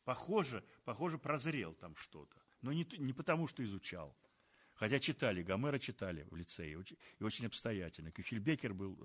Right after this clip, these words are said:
э, особенный его почитатель. Всё, иначе я могу от-, отступлениями. Всё. Ата. <clears throat> Так, если мужа безвыходно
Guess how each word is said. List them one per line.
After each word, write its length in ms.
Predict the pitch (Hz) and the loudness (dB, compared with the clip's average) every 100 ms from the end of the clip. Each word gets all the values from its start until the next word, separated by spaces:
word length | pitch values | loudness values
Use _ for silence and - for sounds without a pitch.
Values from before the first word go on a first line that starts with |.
| 92 | -12
э, 80 | 87 | -10
особенный 400 | 90 - 90 73 | -8 -8 -8 -10
его 80 | 69 | -12
почитатель. 540 | - - - 67 - - _ - - - - | -12 -12 -10 -12 -14 -20 _ -20 -20 -20 0
Всё, 300 | - 113 - - _ _ - | 6 6 6 -8 _ _ -4
иначе 260 | 104 - | -2 0
я 20 | |
могу 320 | 113 117 117 - - | 0 0 -2 -6 -12
от-, 140 | 90 - | -18 -18
отступлениями. 880 | - - 104 - 139 120 98 87 76 _ - - - - - | -12 -10 -10 -4 -4 -2 -4 -6 -10 _ -20 -20 -20 -20 -16
Всё. 180 | - 110 - - - - - - - - - - _ | -2 0 -2 -14 -20 -16 -12 -10 -10 -10 -12 -16 _
Ата. 460 | 165 165 - 87 - | 12 12 12 6 4
<clears throat> 440 | 147 165 123 104 - - - - - - - - _ _ _ _ _ _ _ - - - - - - - | 8 10 10 6 0 -14 -20 -20 -20 -20 -20 -20 _ _ _ _ _ _ _ -18 -18 -18 -20 -20 -18 10
Так, 460 | 147 170 170 - - - _ _ _ _ - | 12 12 12 12 -6 -14 _ _ _ _ -6
если 540 | 107 170 185 - 170 | 6 8 8 8 6
мужа 680 | 156 175 247 226 147 101 73 - _ _ _ _ _ _ - _ - - _ | 8 8 8 8 10 8 6 -6 _ _ _ _ _ _ -20 _ -20 -20 _
безвыходно 1500 | 85 90 180 127 107 110 190 226 185 208 151 131 160 143 98 | -2 10 10 10 6 8 10 10 10 8 8 8 10 10 8